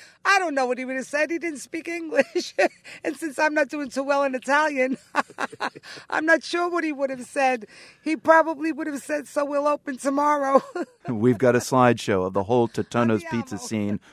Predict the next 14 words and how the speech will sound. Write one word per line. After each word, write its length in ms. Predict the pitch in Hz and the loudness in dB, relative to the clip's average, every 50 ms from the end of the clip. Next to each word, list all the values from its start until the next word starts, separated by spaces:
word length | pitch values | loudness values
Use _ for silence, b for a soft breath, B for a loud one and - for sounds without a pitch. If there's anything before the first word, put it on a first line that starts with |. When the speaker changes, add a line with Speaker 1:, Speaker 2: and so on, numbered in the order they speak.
| B B | B B
Speaker 2:
right 300 | B 98 107 110 120 110 | B 6 8 8 8 8
now 260 | 110 110 117 117 110 104 | 6 4 6 6 6 4
on 140 | 98 95 | 4 2
Coney 260 | - - 98 92 90 90 | -2 -4 -4 -2 -2 -4
Island. 400 | 92 90 90 92 98 98 90 b b b b b b b | -4 -4 -4 -4 -6 -6 -8 b b b b b b b
Until 240 | 95 90 - 104 95 | -10 -4 -2 -2 -2
Totonno's 480 | - - 85 - 117 113 110 101 95 | -4 -4 0 2 4 4 4 4 2
reopens, 540 | 98 107 104 104 110 117 - 95 90 90 87 | 2 2 4 6 6 4 4 0 -4 -4 -2
these 180 | 104 104 98 - | -2 -4 -4 -2
pictures 560 | - 120 120 - - 98 87 85 101 - - | -2 -4 -4 -4 -4 -8 -6 -6 -6 -10 -10
at 160 | - 98 95 - | -10 -8 -6 -4
theworld 360 | 101 104 113 120 127 123 95 | -2 2 4 4 4 4 6
dot 220 | 113 110 107 101 | 6 6 6 6
org 320 | 104 104 101 101 98 90 | 6 4 4 4 2 0